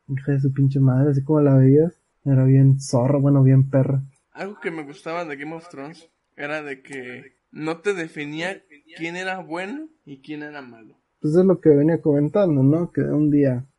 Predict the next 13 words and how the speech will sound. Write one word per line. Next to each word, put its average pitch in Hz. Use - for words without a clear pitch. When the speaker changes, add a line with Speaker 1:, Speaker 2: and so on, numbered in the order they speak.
Speaker 1:
confías 135
en 127
alguien 131
y 127
el 131
otro 139
<laughs> -
día 135
ves 127
que 135
era 120
una 123
escoria 143